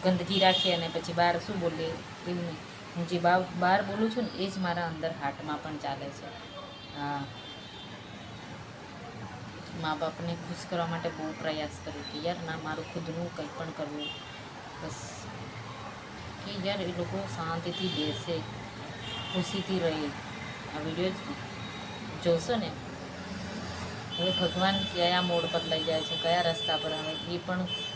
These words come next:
પેલું કે તમે એની વાત છે, હું બહુ પ્રયાસ કરું, પણ મારી જોડે એટલી સિચ્યુએશન નહીં કે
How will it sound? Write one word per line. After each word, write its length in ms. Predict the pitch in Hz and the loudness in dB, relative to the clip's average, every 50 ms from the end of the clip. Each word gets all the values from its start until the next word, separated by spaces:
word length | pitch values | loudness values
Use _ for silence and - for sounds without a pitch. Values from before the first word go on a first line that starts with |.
| - - - - - - - | -6 -8 -8 -8 -8 -6 -4
પેલું 200 | - 170 175 170 | -4 -2 0 2
કે 100 | 175 170 | 2 2
તમે 120 | 170 180 175 | 2 2 0
એની 280 | 170 165 165 165 170 | 0 0 0 0 0
વાત 240 | 160 151 143 143 143 | 0 0 0 -2 -2
છે, 200 | 139 - - 151 | -4 -6 -4 -4
હું 420 | 147 151 151 160 165 170 170 170 170 | -4 -4 -4 -4 -4 -4 -4 -2 -2
બહુ 120 | 175 175 - - | -2 -2 -2 -2
પ્રયાસ 360 | 151 143 147 147 143 135 - - | -2 -2 -2 -2 -4 -6 -6 -6
કરું, 180 | 143 143 143 | -6 -6 -6
પણ 160 | 151 156 160 | -6 -4 0
મારી 140 | 170 175 170 | 0 0 2
જોડે 200 | 165 175 170 180 | 2 2 2 2
એટલી 220 | 175 - 170 180 180 | 0 0 -2 -2 -2
સિચ્યુએશન 560 | - - 170 - - 190 190 185 - 208 208 | -2 -4 -4 -2 0 0 0 0 -2 -4 -4
નહીં 120 | 214 214 | -4 -4
કે 140 | - - | -4 -6